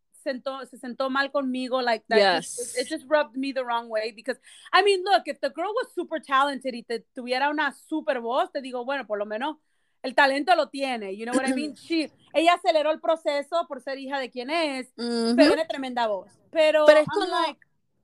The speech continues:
Speaker 2: ¿quién es el hijo? I mean, es, ¿no es el de Vicen-, el de Alejandro Fernández, que también está
Speaker 1: También.
Speaker 2: cantando?
Speaker 1: Exacto.
Speaker 2: Él canta, o sea, creo yo.
Speaker 1: Exacto. Esa-,
Speaker 2: Pero
Speaker 1: no, y la
Speaker 2: como
Speaker 1: hija también, él tiene una de las,
Speaker 2: Oh,
Speaker 1: de
Speaker 2: ¿de
Speaker 1: las
Speaker 2: verdad?
Speaker 1: twins.
Speaker 2: No sabía.
Speaker 1: Él tiene una de las twins que se llama,
Speaker 2: Oh
Speaker 1: creo
Speaker 2: my
Speaker 1: que
Speaker 2: God.
Speaker 1: Camila,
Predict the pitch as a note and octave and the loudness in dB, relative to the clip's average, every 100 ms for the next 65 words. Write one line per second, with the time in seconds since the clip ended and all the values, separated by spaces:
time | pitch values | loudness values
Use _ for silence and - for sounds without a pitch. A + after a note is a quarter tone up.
0 | - E4 E4 F#4 G4+ F#4 F4+ F4+ F4 D#4 | -10 -8 -6 -6 -6 -6 -8 -6 -4 -4
1 | C#4 C#4 C4+ B3+ B3+ - _ A3+ A#3+ C#4 | -6 -8 -10 -10 -12 -14 _ -10 -6 -4
2 | D4+ D4 C#4 - A#3 A#3 A3+ A3+ A3 G#3+ | -2 -4 -4 -8 -6 -4 -2 -2 -2 -4
3 | A3 A3+ B3 C4 C4 C4+ - C4 C4+ A#3+ | -6 -6 -2 0 0 -2 -2 -2 -2 -4
4 | F3+ - - - _ G#3+ B3 C4 B3 C4 | -6 -10 -16 -20 _ 0 2 2 0 -2
5 | C4 B3 A3+ A3+ A3 F3 D3 - - G#3+ | 0 0 0 0 -2 -2 -12 -16 -10 -10
6 | G#3+ G#3+ G3 - B3 A#4+ - G#3 A#3 G#4+ | -6 -6 -6 2 4 4 0 -8 -8 -8
7 | - - D#3 F#3 - G#3 A3 G#3+ G3 C#3+ | -10 -12 -12 -6 -4 0 2 2 -2 -10
8 | - - _ _ _ A#3 - C4 C#4 A4 | -14 -20 _ _ _ -6 2 6 8 8
9 | F4+ C4 B3+ C#4+ F4 F#4+ D#4 C#4+ E4+ F4+ | 6 4 4 -2 -2 -2 -2 0 0 0
10 | C#4 C4 D4+ E4+ E4 E4 E4 E4 D#4 - | -6 -8 -8 -6 -6 -6 -6 -6 -6 2
11 | D4+ A4 E4 C#4 E4+ E4+ C4+ B3+ A#3 C#4+ | 6 8 6 4 0 -2 -2 -6 -10 -10
12 | C#4+ B3+ G3+ C4+ B3 D4+ D#4+ E4 E4+ F4 | -10 -10 -6 -4 2 2 2 0 0 0
13 | E4+ E4+ - D4+ D4 C#4 C#4 D4 C#4 C4+ | -2 -4 -8 -12 -10 -10 -12 -12 -10 -4
14 | A#3+ A#3+ C4 F4 G4 G#4+ D4+ D4+ C#4+ D4 | -2 0 -2 -2 -4 -4 -2 0 0 -2
15 | D#4 C4+ A#3 A3+ | -6 -2 -2 -4